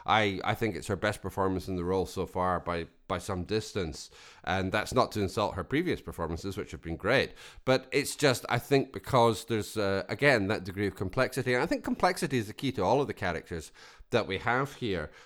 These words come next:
um, even sort of comparatively sort of small characters like nieces, they're, they're still given, like, warmth and wit and, and, and sort of smarts. And everybody responds to that. I,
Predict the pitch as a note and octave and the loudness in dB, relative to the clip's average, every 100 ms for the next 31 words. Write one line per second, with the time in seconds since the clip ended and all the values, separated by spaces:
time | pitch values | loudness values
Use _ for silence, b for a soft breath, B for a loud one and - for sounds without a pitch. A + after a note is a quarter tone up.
0 | B A#2 A2+ A2 - C3+ A#2 A#2+ A#2+ G#2+ | B 2 4 4 2 2 4 4 2 0
1 | - - A2 A#2 G#2 G#2+ F2+ F#2 F2+ F2 | -2 -4 0 2 0 -2 -2 -2 0 -2
2 | G#2+ F#2 - G2 G#2 A2 G#2 F#2+ E2 - | -4 -6 -4 2 2 2 0 0 -2 -4
3 | E2 D#2 F2 G2 - F#2+ F#2+ C#3 - E2+ | -6 -4 -2 -2 -4 -4 0 0 0 -4
4 | D2 - B B B - B2 F3 D#3+ - | -6 -12 B B B -18 -6 -4 -4 -4
5 | E3 D#3+ - G3 F3+ C3 D#3 D3 A#2 F#2+ | -2 -2 0 0 0 4 4 4 2 0
6 | G#2 A2+ - F#2 F#2 G#2 G#2+ G#2 F#2 F2+ | -2 -2 -4 -6 2 4 4 2 0 -4
7 | F2 G#2+ A2 - - - F#2+ F2 F2 F#2 | 0 2 2 0 -10 -6 -4 -4 -4 -4
8 | E2+ - F#2 F2+ E2+ - - - - G#2+ | -4 -4 -2 -2 -2 -4 -6 -4 -2 4
9 | B2+ F#2 C2 - - B B - B2 C3+ | 6 6 2 -10 -14 B B 0 2 2
10 | - - _ _ _ _ - E3+ F3 C3 | 0 -10 _ _ _ _ 0 2 2 -2
11 | A2+ G#2 G2 - C#3+ E3+ - G2+ E2+ A#2 | -2 -2 -2 -2 -2 -2 -4 -2 -2 -2
12 | C3 | -4